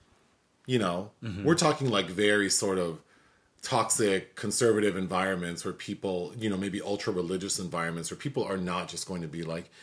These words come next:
Speaker 1: "Yeah, it's great, let him wear the dress." So I think that always
Speaker 2: Right,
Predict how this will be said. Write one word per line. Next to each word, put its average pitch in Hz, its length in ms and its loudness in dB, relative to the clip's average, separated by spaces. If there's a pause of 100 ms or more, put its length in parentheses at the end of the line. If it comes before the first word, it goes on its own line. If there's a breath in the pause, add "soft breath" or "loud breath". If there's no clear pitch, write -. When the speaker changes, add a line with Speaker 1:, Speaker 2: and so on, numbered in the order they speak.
(160 loud breath)
Speaker 1:
"Yeah, 277 440 0
it's 180 220 -2
great, 214 460 2
let 180 140 6
him 196 100 0
wear 190 180 2
the 165 120 0
dress." 151 560 -2 (340 loud breath)
So - 160 4
I 160 60 6
think 190 180 4
that 123 140 6
always 123 220 8
Speaker 2:
Right, - 140 -6